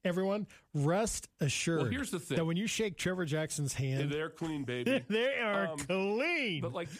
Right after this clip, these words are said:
Speaker 2: here's the thing.
Speaker 1: <laughs>
Speaker 2: It's not like, "Oh, my hands are dirty, I gotta go wash 'em." I'm watching the television program.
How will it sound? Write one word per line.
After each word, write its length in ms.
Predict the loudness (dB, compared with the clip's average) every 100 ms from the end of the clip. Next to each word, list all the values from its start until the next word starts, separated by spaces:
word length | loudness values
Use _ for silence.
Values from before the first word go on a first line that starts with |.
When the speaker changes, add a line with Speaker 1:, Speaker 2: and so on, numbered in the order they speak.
| -6
Speaker 2:
here's 240 | -2 -2
the 80 | -2
thing. 240 | -2 -2 -4 -6
Speaker 1:
<laughs> 140 | -10 -10
Speaker 2:
It's 160 | -6
not 140 | -6 -6
like, 120 | -8 -12 _ _
"Oh, 100 | -2
my 120 | -2
hands 280 | -2 -2 -4
are 20 | -4
dirty, 220 | -2 -2
I 40 |
gotta 180 | -2 -2
go 80 | -2
wash 300 | -2 -4 -6
'em." 100 | -6
I'm 120 | -2 0
watching 340 | -2 -2 -4
the 60 | -4
television 560 | -4 -6 -4 -6 -6
program. 500 | -4 -4 -4 -6 -10